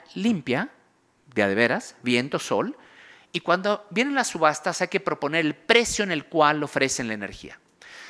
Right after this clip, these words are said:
Se rompió récord a nivel mundial en las propuestas de precios bajísimos de generación de energía con sol, con viento, mucho más bajos que incluso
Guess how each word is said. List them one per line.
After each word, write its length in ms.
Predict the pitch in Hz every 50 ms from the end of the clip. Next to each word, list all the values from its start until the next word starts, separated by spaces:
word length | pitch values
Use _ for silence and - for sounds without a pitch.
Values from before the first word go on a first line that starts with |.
| - - - - _
Se 300 | - - - - 180 160
rompió 580 | 156 156 165 160 165 156 - 190 190 190 196
récord 680 | 185 175 - - 170 170 170 170 - - 180 175 175 175 - -
a 100 | 143 127
nivel 340 | 123 127 127 127 135 135 135
mundial 460 | 131 131 127 127 123 127 131 131 131
en 120 | 127 117 104
las 240 | 107 110 - - -
propuestas 1040 | _ _ - 113 107 - - 196 220 233 - - - - 269 294 - - - - _ - - - _ _ -
de 140 | - - -
precios 480 | - - 185 196 180 - 196 180 - - - - -
bajísimos 840 | - 190 208 - - - 294 311 - - - 233 185 165 131 120 120
de 100 | 127 135
generación 600 | - - 151 147 147 151 147 - - 185 185 185 185
de 60 | 180
energía 380 | 170 147 139 135 - 170 156 -
con 200 | - 143 131 131
sol, 340 | - - 175 175 196 202
con 240 | - - 139 127 131
viento, 500 | 139 165 180 196 208 208 202 - 294 320 _ _ - - - - _ -
mucho 400 | 156 147 151 - - - 156 147
más 380 | 147 156 180 190 190 175 160 156
bajos 440 | 170 175 175 - - 196 170 - -
que 100 | - 139
incluso 680 | 135 135 - 170 175 165 151 - 202 196 196 - -